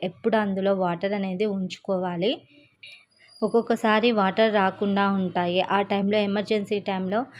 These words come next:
ఈ బకెట్ నీళ్ళు మనకు దేనికో ఒకదానికి యూజ్ అవుతూ ఉంటాయి. సడన్గా ఏదన్నా గిన్నె కడగాల్సి వస్తది, ఏదన్నా ఉతకాల్సి వస్తది, పిల్లలు ముఖాలు కడుక్కోవాలనుకుంటారు. So, ఆ టైంలో ఈ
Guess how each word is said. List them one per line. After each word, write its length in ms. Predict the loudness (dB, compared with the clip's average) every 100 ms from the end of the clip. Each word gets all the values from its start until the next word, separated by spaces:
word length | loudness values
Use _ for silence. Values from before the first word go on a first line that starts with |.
| -18 -4
ఈ 120 | -2
బకెట్ 420 | 2 0 0 -2 -2
నీళ్ళు 240 | 0 0
మనకు 360 | 0 -2 -2 -2
దేనికో 340 | 0 -2 0 -2
ఒకదానికి 680 | 0 0 2 0 -4 -6 -6 -8 -18 -8
యూజ్ 260 | 0 2 4
అవుతూ 300 | 2 4 0 0
ఉంటాయి. 560 | 0 -2 0 0 -2 -6 -12 _ _ _ _ _ -2
సడన్గా 360 | 2 2 4
ఏదన్నా 300 | 4 4 -2
గిన్నె 300 | -2 -2 -2 -2
కడగాల్సి 540 | -2 -2 -4 -4 -6
వస్తది, 500 | -6 -6 -4 -2 -2 -6 -14 -18 -6
ఏదన్నా 380 | 0 2 2 0 -2 -8 _ _ _ _ -6
ఉతకాల్సి 680 | -2 0 4 4 2 0 2
వస్తది, 560 | 2 0 0 0 0 -4 -6 -20 _ -20 _ _ _ -20 -2
పిల్లలు 400 | 2 6 6 6
ముఖాలు 400 | 2 2 2 4
కడుక్కోవాలనుకుంటారు. 1160 | 2 0 0 0 2 0 -2 -6 -4 -4 -2 -4
So, 140 | -2 2
ఆ 120 | 2 2
టైంలో 400 | -2 -6 -2 -4 -4 -16 -20 -14
ఈ 100 | -2